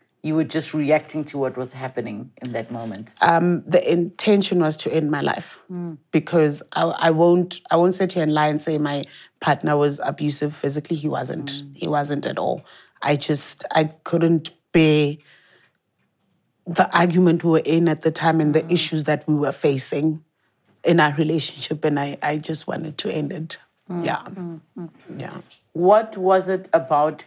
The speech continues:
Speaker 1: that particular argument that was so triggering that it triggered things that made you want to take your life again?
Speaker 2: He reminded me so much of my father.
Speaker 1: Mm.
Speaker 2: And in that argument,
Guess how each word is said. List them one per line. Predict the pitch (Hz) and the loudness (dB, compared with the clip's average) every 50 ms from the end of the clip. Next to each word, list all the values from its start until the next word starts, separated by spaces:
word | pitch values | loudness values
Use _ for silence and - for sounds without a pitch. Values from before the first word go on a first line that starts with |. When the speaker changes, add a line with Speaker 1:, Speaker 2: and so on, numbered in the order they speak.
| _ _ - | _ _ -8
Speaker 1:
that | 131 156 160 165 165 - - _ | 0 2 2 2 2 -2 -14 _
particular | - 165 - - 160 143 - - 143 151 143 - | -16 -14 -12 -12 -12 -12 -8 -6 -4 -4 -2 0
argument | - 139 143 - 135 139 139 135 131 127 | 0 -2 -2 -2 -6 -8 -6 -6 -6 -4
that | 135 131 131 - | -6 -6 -6 -8
was | 135 131 - | -12 -12 -12
so | - - - 151 151 151 147 147 - _ _ _ _ _ _ _ - | -12 -6 -4 -4 -2 -2 -4 -8 -10 _ _ _ _ _ _ _ -14
triggering | - - - - 175 160 - - 143 127 120 113 107 131 143 - _ _ _ _ _ _ _ _ _ _ _ _ _ _ - | -14 -12 -6 -4 -4 -2 -2 -2 -2 -2 -4 -6 -8 -10 -12 -14 _ _ _ _ _ _ _ _ _ _ _ _ _ _ -10
that | 127 120 143 139 139 139 - - - | -2 2 2 2 2 0 -6 -10 -6
it | - 151 120 - - | -4 -4 -4 -6 -10
triggered | - - 170 147 135 151 107 - - | -6 -4 -4 -2 -2 -4 -6 -6 -6
things | - - 143 135 113 | -4 -4 -2 -2 -4
that | 135 127 - | -6 -6 -4
made | 135 135 131 127 113 | -4 -4 -4 -4 -6
you | 135 127 | -6 -8
want | 131 127 127 123 | -6 -8 -8 -12
to | - - - | -14 -20 -16
take | - 139 135 117 | -12 -12 -12 -10
your | - 123 113 | -8 -10 -10
life | 113 110 113 113 113 - 110 | -10 -12 -12 -14 -16 -18 -20
again? | 101 - 101 98 - - 117 123 _ _ _ _ _ _ _ _ _ _ _ _ _ _ _ _ _ _ _ _ _ _ _ _ _ _ _ _ _ _ _ _ _ _ _ _ _ _ _ - | -18 -16 -16 -16 -14 -16 -18 -20 _ _ _ _ _ _ _ _ _ _ _ _ _ _ _ _ _ _ _ _ _ _ _ _ _ _ _ _ _ _ _ _ _ _ _ _ _ _ _ -4
Speaker 2:
He | 196 190 220 233 | 0 4 4 4
reminded | 214 226 220 226 240 254 294 294 311 294 - | 6 6 4 4 2 0 0 -2 -2 0 0
me | 254 254 | 0 -2
so | 233 - 240 233 | -2 -2 -4 -6
much | 233 233 233 220 - - | -6 -6 -8 -8 -8 -8
of | 208 196 | -6 -6
my | 208 202 202 | -6 -6 -8
father. | 190 - - 233 - 247 226 196 185 180 185 185 - - _ _ _ _ _ _ - | -8 -10 -10 -8 -6 -6 -6 -6 -8 -10 -10 -14 -16 -18 _ _ _ _ _ _ -10
Speaker 1:
Mm. | 180 180 180 175 - _ _ _ _ _ _ _ _ _ _ _ _ _ _ _ _ _ _ _ _ - | -6 -6 -6 -6 -8 _ _ _ _ _ _ _ _ _ _ _ _ _ _ _ _ _ _ _ _ 0
Speaker 2:
And | 185 185 196 190 - | 2 2 2 2 2
in | - 240 254 247 | 4 6 6 6
that | 240 214 - - | 4 0 -2 0
argument, | - 220 220 220 208 220 214 202 180 180 180 180 175 175 - | 2 2 2 4 4 4 4 6 4 4 4 2 0 -2 -8